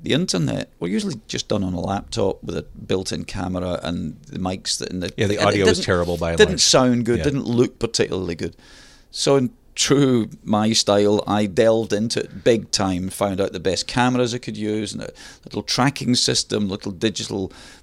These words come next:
Speaker 1: uh, visual mixer, uh, you know, using, using, uh, mics and guitars that go through processing before you, you do it, so it sounds good and it looks really good.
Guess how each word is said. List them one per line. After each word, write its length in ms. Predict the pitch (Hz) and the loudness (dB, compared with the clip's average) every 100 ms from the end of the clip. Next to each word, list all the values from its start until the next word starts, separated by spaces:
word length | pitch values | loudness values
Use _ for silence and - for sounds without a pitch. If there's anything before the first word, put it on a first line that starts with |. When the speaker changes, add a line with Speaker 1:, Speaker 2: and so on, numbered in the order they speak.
| - | -10
Speaker 1:
uh, 300 | - 92 90 | -4 -2 -2
visual 500 | 82 76 139 139 139 | -4 2 4 4 4
mixer, 720 | 139 - - 131 127 120 113 - | 2 2 2 6 8 8 4 0
uh, 100 | 104 | -2
you 120 | 104 | 0
know, 180 | 104 92 | 0 0
using, 520 | 104 120 117 107 90 - - - - | 0 0 2 -2 -4 -8 -20 -20 -10
using, 480 | - 110 104 101 | -2 -2 0 0
uh, 640 | 92 87 85 85 - - 87 | 0 0 0 0 -2 -2 -2
mics 320 | 101 117 - | 0 0 0
and 100 | 101 | -2
guitars 560 | 95 - 127 117 113 98 | -2 -2 0 2 0 0
that 260 | 101 - | -4 -2
go 120 | 110 113 | -2 -2
through 240 | - 107 | -2 -4
processing 760 | - - 139 - 123 117 107 101 | -2 0 2 2 2 0 -2 -4
before 300 | 101 - 95 | -4 -4 -4
you, 180 | 82 73 - | -4 -8 -14
you 140 | - 98 | -10 -8
do 240 | 107 156 | -2 0
it, 120 | 175 | 0
so 180 | - 123 | 0 -2
it 100 | - | 2
sounds 840 | - - 117 143 147 98 80 - - - - - - - | 2 2 0 0 -2 -4 -8 -12 -14 -16 -20 -20 -20 -10
good 260 | - 107 92 - - | 0 0 0 -8 -6
and 120 | 156 | -4
it 140 | 151 - | -4 -2
looks 480 | 156 180 190 - | 2 2 2 -4
really 240 | 143 135 101 | -6 -6 -6
good. 260 | - 64 | -8 -10